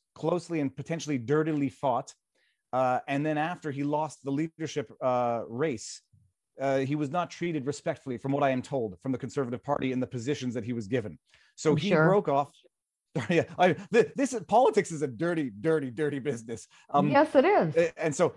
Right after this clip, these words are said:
Speaker 1: he, he, he broke off, started the People's Party. He says the Conservatives have lost their values, they've lost their principles, and we now can see this firsthand, uh, whether or
Speaker 2: Good
Speaker 1: not
Speaker 2: for
Speaker 1: anyone
Speaker 2: him.
Speaker 1: denied it back in twenty eighteen. Started the People's Party of Canada, and, you know,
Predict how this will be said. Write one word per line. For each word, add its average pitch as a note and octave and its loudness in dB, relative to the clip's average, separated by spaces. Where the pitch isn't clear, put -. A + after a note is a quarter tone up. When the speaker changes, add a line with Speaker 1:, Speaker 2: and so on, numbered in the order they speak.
Speaker 1:
he, F3 -8
he, F3+ -4
he D#3+ -4
broke G3+ 0
off, D#3+ 0
started F3+ -2
the F3 -6
People's F#3+ -8
Party. G#2+ -4
He G2+ -10
says B2+ -4
the A#2+ -6
Conservatives F#3+ -2
have C#3 -4
lost D#3 -2
their E3+ 0
values, B2 -2
they've A#2 -6
lost D3 0
their F3+ -6
principles, B2+ -8
and C3+ -2
we B2 0
now C#3+ 0
can C3+ -8
see D3+ -6
this B2+ -6
firsthand, C3+ -2
uh, B2 0
whether C#3+ 4
or C#3+ 6
Speaker 2:
Good C#3+ 6
Speaker 1:
not C#3 4
Speaker 2:
for D3 6
Speaker 1:
anyone F3 4
Speaker 2:
him. F#3 2
Speaker 1:
denied B2+ 0
it A#2 -8
back B2 -4
in G#2+ -14
twenty A#2+ -6
eighteen. A#2 -4
Started G3+ 0
the F#3+ -6
People's F3+ -4
Party D#3+ 0
of C#3+ -4
Canada, A#2 -6
and, D3+ 0
you C#3 -4
know, F3 -4